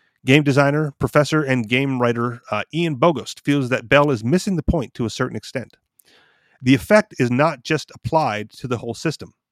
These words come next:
but to, but to the system as it relates to the human players specifically.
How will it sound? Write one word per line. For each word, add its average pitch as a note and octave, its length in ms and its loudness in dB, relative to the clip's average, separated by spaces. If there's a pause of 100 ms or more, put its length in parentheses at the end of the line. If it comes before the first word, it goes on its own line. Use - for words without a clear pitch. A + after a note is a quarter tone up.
(180)
but C3 180 -6
to, C#3+ 160 -4 (100)
but B2 220 -2
to C3+ 100 -2
the A#2+ 100 0
system D3+ 480 -6
as B2+ 200 0
it B2 40 -2
relates A#2 520 -8
to - 100 -10
the A2 80 -10
human C3 300 -6
players A2 500 -8
specifically. - 720 -10